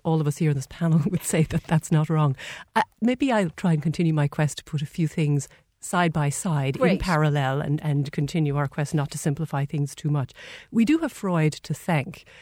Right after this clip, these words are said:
Speaker 1: for telling us, uh, that we are all, uh, uh, subject to voyeuristic and exhibitionistic tendencies. We are. We enjoy looking and we enjoy being looked at.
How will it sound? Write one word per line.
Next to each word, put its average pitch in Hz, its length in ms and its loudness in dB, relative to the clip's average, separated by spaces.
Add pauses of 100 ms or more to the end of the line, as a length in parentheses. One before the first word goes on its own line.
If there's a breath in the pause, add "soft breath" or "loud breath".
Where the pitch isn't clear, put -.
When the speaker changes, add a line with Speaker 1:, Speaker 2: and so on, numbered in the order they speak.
(120 loud breath)
Speaker 1:
for 170 500 0
telling 175 360 0
us, - 440 -8
uh, 156 260 0 (220 loud breath)
that 160 420 0
we 208 220 2
are 190 140 2
all, 160 520 0 (360 soft breath)
uh, 165 380 2 (120)
uh, 165 180 0
subject - 800 -6
to 156 400 -2 (160 soft breath)
voyeuristic 165 720 0
and 160 140 2
exhibitionistic 151 880 -2
tendencies. 156 760 0 (260 loud breath)
We 208 200 4
are. 151 280 -2
We 175 180 2
enjoy 165 400 2
looking 269 380 2 (380)
and 202 160 2
we 196 100 2
enjoy 165 460 0 (120)
being 160 300 4 (160)
looked 147 300 2
at. - 300 -12